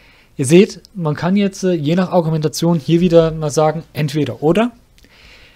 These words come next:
Ich behaupte mal, solange das nicht abschließend geklärt ist, würde man, tut man es entsprechend begründen, eigentlich damit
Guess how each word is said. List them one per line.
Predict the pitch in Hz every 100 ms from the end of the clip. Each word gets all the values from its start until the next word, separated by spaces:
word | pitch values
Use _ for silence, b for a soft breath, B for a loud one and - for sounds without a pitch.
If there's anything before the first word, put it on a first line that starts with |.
| b b b _
Ich | - -
behaupte | 131 185 -
mal, | 175 165
solange | 160 156 175
das | 160
nicht | 160 -
abschließend | - - 160 160
geklärt | 127 156 156
ist, | 160 151 - - b b b b _
würde | - 143 147
man, | 139 139 135 - _ -
tut | - 131
man | 139
es | 120 -
entsprechend | 135 - 127 139
begründen, | 120 - 135 120 139 135 b b -
eigentlich | 98 101 131 -
damit | 123 139